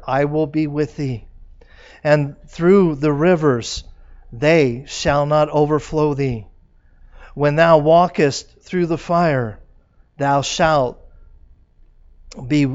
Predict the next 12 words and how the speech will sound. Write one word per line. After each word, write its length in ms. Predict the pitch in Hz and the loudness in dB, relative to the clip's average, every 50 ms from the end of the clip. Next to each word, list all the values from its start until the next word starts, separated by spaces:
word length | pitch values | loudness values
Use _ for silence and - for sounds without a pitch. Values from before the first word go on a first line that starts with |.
| - - | -8 -8
uh, 520 | - 147 131 123 120 123 123 139 147 143 135 | -6 -4 -2 -2 -2 -2 -4 -8 -10 -12 -12
shall 280 | - - 160 139 135 | -4 0 2 2 2
not 360 | 135 139 151 156 147 143 135 | 2 2 2 2 0 0 -4
be 140 | 131 139 135 | -4 -6 -6
burned. 520 | 127 135 151 151 147 139 131 120 110 101 - - - _ - _ _ _ _ _ _ _ _ - - - | -2 0 0 2 2 2 0 -2 -6 -10 -14 -20 -20 _ -20 _ _ _ _ _ _ _ _ -20 -20 -14
When, 500 | - 131 151 151 151 151 147 139 135 127 - - - - - - _ _ _ _ - - | -6 -2 0 0 2 0 0 -2 -6 -8 -14 -20 -20 -20 -20 -20 _ _ _ _ -10 -4
uh, 200 | 151 135 131 131 | 0 0 0 0
neither 680 | 135 143 156 170 196 208 170 143 135 127 123 127 127 - - - - | 0 0 0 4 4 4 4 4 2 2 2 -2 -4 -10 -16 -20 -18
shall 360 | 147 - - 175 147 143 143 | -14 -6 0 2 2 2 2
the 300 | 131 135 127 123 120 120 - - - _ _ _ _ | 2 0 -2 -2 -4 -8 -14 -20 -20 _ _ _ _
flame 520 | - - - - 170 175 175 170 160 151 139 | -20 -20 -16 -8 -4 -2 -2 0 -2 -2 -4
kindle 760 | - - - 170 165 165 151 135 117 113 113 113 - _ | -8 -6 -4 -4 -4 -2 -2 -2 -2 -2 -4 -6 -10 _